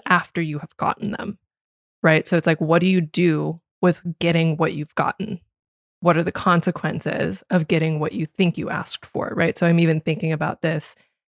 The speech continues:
as it relates to the Venus cazimi, right? It's just like, okay, did you make wishes on that Venus cazimi?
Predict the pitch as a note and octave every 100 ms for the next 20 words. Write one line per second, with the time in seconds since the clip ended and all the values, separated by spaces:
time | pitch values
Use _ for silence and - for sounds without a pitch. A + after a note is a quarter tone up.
0 | _ F#3+ F3 E3 E3+ D#3+ D#3 - - -
1 | E3+ D#3 D#3 - D#3 D#3+ D#3 D3+ D3+ D3+
2 | _ _ _ - D#3+ F3 E3 D3+ - D#3
3 | D#3 D#3 F#3 A3+ B3+ _ _ _ _ _
4 | _ _ _ - E3+ F3 F3+ _ _ F3+
5 | - F3 E3+ D#3+ F#3+ F#3 A3 F3 E3 E3+
6 | _ _ - F3+ F3 F3 E3+ E3+ E3+ A3+
7 | A#3+ B3+ - - _ - A3 A3+ G3+ A3
8 | A3+ A#3 B3 A3+ A#3 A#3+ B3